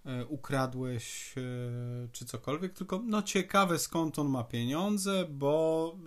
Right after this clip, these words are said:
e, jak wiemy, jak powszechnie wiadomo, no, to pieniędzy w mediach nie ma, a jak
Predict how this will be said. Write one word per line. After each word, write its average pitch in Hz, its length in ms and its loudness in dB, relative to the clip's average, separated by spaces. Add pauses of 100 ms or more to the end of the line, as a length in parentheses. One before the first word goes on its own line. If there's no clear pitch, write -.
(280)
e, 143 40 0
jak 127 260 0
wiemy, 147 580 2
jak 127 180 -2
powszechnie 120 640 -4
wiadomo, 147 640 0 (540)
no, 185 220 2
to 185 140 -2
pieniędzy 131 640 0
w - 200 -8
mediach 123 540 -2
nie 120 200 0
ma, - 340 -10
a 175 320 0
jak 143 560 -4